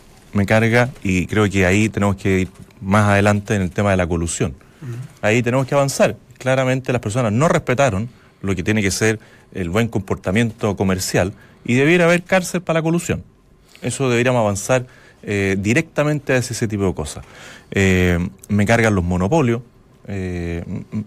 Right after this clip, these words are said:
Speaker 1: me carga que se interrumpa la sana competencia. Y ahí yo, además, eh, creo en un Estado eficiente y austero, moderno.
Speaker 2: ¿Hay alguna industria donde usted siente que falta competencia?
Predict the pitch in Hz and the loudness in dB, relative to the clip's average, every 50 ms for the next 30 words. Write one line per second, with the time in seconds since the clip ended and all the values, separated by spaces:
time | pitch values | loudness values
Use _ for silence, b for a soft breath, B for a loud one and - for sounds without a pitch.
0 | - - 120 123 123 139 156 160 160 165 147 135 - - 135 120 113 113 - - | -6 -2 0 0 2 2 2 2 2 2 0 0 0 0 2 2 2 0 0 0
1 | 117 107 107 135 170 190 190 190 - 202 202 - - 113 107 - - - 170 170 | 0 0 2 4 2 2 2 2 0 0 0 0 -2 -4 -6 -4 -4 -4 -2 -2
2 | 160 147 139 131 120 - 113 98 - 71 64 64 - - - - - _ _ _ | -2 -4 -4 -4 -4 -4 -4 -6 -6 -6 -10 -8 -10 -10 -10 -12 -16 _ _ _
3 | _ _ _ _ - - 107 110 110 120 143 175 185 - - - - 107 113 120 | _ _ _ _ -4 0 2 4 4 4 4 2 0 -2 -6 -10 -6 -2 0 2
4 | 120 120 120 - - - - 98 95 92 92 107 120 123 123 110 - _ _ _ | 2 0 -2 -6 -10 -8 -4 -2 0 0 2 2 2 2 0 -2 -8 _ _ _
5 | - - 104 87 - - 113 117 120 123 120 110 101 101 98 98 92 92 - - | -14 -12 -12 -10 -6 -2 0 2 2 2 2 0 0 0 0 -2 -2 -4 -2 0
6 | 117 117 120 117 - - 107 101 - 98 - - 147 156 165 180 - - 165 151 | 2 2 2 2 0 -2 -6 -6 -6 -6 -6 -2 -2 -2 -2 -2 -4 -2 -2 0
7 | 123 113 - - - - 85 78 78 - - 101 104 104 104 117 87 85 80 80 | -2 -2 -4 -8 -6 -4 -4 -4 -4 -6 -4 -2 0 0 2 2 0 0 -2 -8
8 | 80 76 73 - - - 160 190 185 147 156 180 180 180 175 160 151 143 135 131 | -10 -10 -12 -14 -12 -8 -6 -4 -4 -2 -2 0 0 0 0 -2 -2 -4 -2 -2
9 | 135 151 147 - 185 185 185 175 160 151 - - - - 175 160 - 175 147 135 | -4 -4 -4 -4 -2 -2 0 0 -2 -4 -4 -4 -6 -4 -4 -4 -4 -4 -6 -4
10 | - 156 156 - 165 143 165 147 127 160 139 170 170 151 - 202 208 | -4 -4 -4 -4 -4 -4 -4 -4 -4 -4 -4 -4 -4 -4 -6 -8 -10